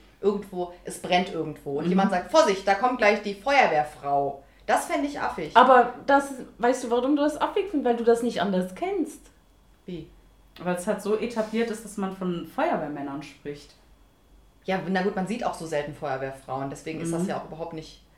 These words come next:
Speaker 3: Deshalb
Speaker 1: gang und
Speaker 3: muss
Speaker 1: gäbe.
Speaker 3: sich das
Speaker 1: Dann ist
Speaker 3: alles
Speaker 1: das vielleicht
Speaker 3: ändern.
Speaker 1: ein blödes Beispiel. Nehmen wir, was
Speaker 3: Oh.
Speaker 1: ist denn, was ist denn vielleicht ein, wo es wirklich beides ungefähr gleich gibt, ein Job?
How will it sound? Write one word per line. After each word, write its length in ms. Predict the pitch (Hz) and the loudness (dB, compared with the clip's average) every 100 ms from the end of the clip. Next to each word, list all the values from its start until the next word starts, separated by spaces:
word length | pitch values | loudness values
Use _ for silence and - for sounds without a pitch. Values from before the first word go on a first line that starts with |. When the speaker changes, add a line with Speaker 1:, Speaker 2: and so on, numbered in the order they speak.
| - | 4
Speaker 3:
Deshalb 220 | 202 170 | 4 6
Speaker 1:
gang 120 | 233 | 6
und 40 | 208 | 6
Speaker 3:
muss 60 | 247 | 4
Speaker 1:
gäbe. 80 | 240 | 2
Speaker 3:
sich 80 | - | 2
das 100 | 214 | 4
Speaker 1:
Dann 80 | 214 | 4
ist 40 | |
Speaker 3:
alles 100 | 190 | 4
Speaker 1:
das 100 | - | 4
vielleicht 200 | - 339 359 | 6 6 8
Speaker 3:
ändern. 160 | - | 8
Speaker 1:
ein 60 | - | 6
blödes 180 | 254 226 | 6 4
Beispiel. 520 | 226 226 - 160 156 | 2 2 -2 -6 -4
Nehmen 160 | 233 247 | -4 -2
wir, 100 | - | 10
was 100 | 262 | 12
Speaker 3:
Oh. 180 | 330 330 | 12 12
Speaker 1:
ist 60 | |
denn, 300 | 294 254 240 | 12 12 10
was 120 | 262 330 | 6 -2
ist 120 | - | -2
denn 160 | 311 | -2
vielleicht 360 | 302 262 277 - | 0 -2 -2 -4
ein, 280 | 262 - 226 | -12 -12 -8
wo 80 | 220 | -6
es 160 | 247 226 | -8 -8
wirklich 280 | 247 240 - | -10 -10 -2
beides 320 | 208 226 220 | 0 0 -4
ungefähr 380 | - 220 208 196 | -6 -4 -2 -4
gleich 320 | 147 131 139 | -2 -4 -4
gibt, 160 | 147 - | -12 -16
ein 120 | 151 | -16
Job? 260 | - 131 127 | -6 -6 -6